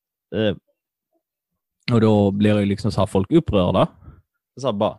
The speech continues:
"Men vad fan, du... Du sa ju att det så här skulle hända, ditt as. Att vi skulle få... Nu är du en taskmört. Vad håller du på med?"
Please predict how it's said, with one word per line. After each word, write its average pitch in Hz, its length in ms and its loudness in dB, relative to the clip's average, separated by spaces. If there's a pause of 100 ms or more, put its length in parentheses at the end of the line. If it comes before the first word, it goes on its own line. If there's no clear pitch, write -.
"Men 107 140 -10
vad 151 180 -2
fan, 175 460 -4
du... 175 260 6 (1300)
Du 233 200 4
sa 180 340 4
ju 117 220 4
att - 140 -2
det 135 80 -6
så 302 120 -4
här 302 100 0
skulle 208 240 0
hända, 247 300 0
ditt 95 360 -4
as. - 540 -4 (840)
Att 160 120 0
vi 190 160 4
skulle 170 340 2
få... 175 360 4 (540)
Nu 185 220 2
är 214 40 6
du 285 200 6
en 104 100 0
taskmört. 107 760 -2 (420)
Vad 170 280 2
håller 131 160 4
du 180 80 2
på 120 280 2
med?" 92 200 -6